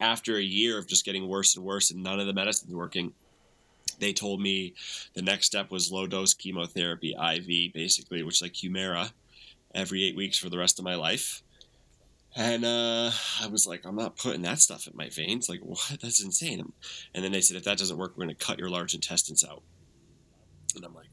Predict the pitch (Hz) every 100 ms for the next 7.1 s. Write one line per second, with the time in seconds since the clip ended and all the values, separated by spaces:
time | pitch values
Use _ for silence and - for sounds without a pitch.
0 | - - 85 90 82 85 80 - - 78
1 | 71 73 - 95 80 - - - - 95
2 | 113 - - - - 98 - 113 139 87
3 | 80 - 92 85 95 95 98 143 110 87
4 | 80 87 85 - 87 92 92 87 107 117
5 | 101 95 104 90 87 87 - 110 120 90
6 | 92 87 - 95 92 92 87 - 101 95